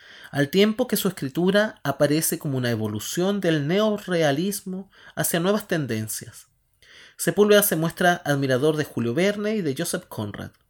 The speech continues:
así como de los chilenos Manuel Rojas, Pablo de Roca y Carlos Droguet. Con un lenguaje directo, de rápida lectura, cargado de anécdotas,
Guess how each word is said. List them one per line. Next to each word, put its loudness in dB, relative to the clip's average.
así -4
como -4
de -2
los -8
chilenos -2
Manuel -2
Rojas, -4
Pablo 2
de 0
Roca -2
y -8
Carlos -2
Droguet. -8
Con 2
un 2
lenguaje 0
directo, -2
de 2
rápida 4
lectura, -6
cargado 6
de 2
anécdotas, -2